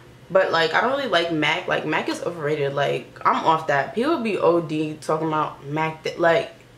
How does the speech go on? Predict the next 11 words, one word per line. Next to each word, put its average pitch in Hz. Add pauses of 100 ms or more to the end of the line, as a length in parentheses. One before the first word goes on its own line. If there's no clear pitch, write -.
(140)
it's 202
overrated. 156
Like, 139
come 220
on. 156
Like, 147 (720)
drugstore 185
products 233
are 185
better. 143
Like, 240